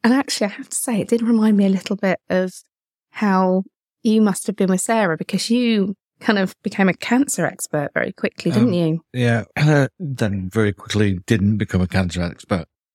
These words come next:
Speaker 2: Um, most of the knowledge
Speaker 1: <laughs>
Speaker 2: dropped away. But yeah, at the time, I remember reading and researching everything just to get us up to speed. So it's, it's remarkable what we do
Speaker 1: Mm,
Speaker 2: during
Speaker 1: also,
Speaker 2: those times.
Speaker 1: also, when you say that you were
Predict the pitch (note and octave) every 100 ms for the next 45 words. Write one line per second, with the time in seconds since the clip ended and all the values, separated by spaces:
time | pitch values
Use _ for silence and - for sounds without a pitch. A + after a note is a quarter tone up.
0 | _ _ B2 A#2 G2 F#2 - _ - D3
1 | C3+ - G#2+ G#2 G2+ G#3 A2 G#2+ - G2+
2 | G2 F#2 A2 B2+ A2+ A2+ C3 A#2 - A2
3 | G2+ G#2 G#2+ G2+ G#2 F#2+ _ _ _ _
4 | _ _ A2 A2+ G2+ G2+ G2+ G#2 G2 G2+
5 | - G2+ G2+ F2+ F#2+ F#2 - - - B2+
6 | A#2+ - A2 A#2+ A2+ G2 - G2+ - _
7 | _ _ _ _ _ _ _ A#2+ - A2+
8 | - A#2+ A#2 G2 A2 A2+ A2 G2+ A2 A2+
9 | G#2+ G2 _ _ _ _ _ _ _ -
10 | B3+ A#3+ A3+ - C#4+ A#2 A2 - - A#2
11 | A2 A2+ _ _ C4 D4+ E4+ C#4 _ _
12 | - A#3+ B3+ B3+ - A#3 A3 G#3+ G#3 G#3
13 | G3+ G3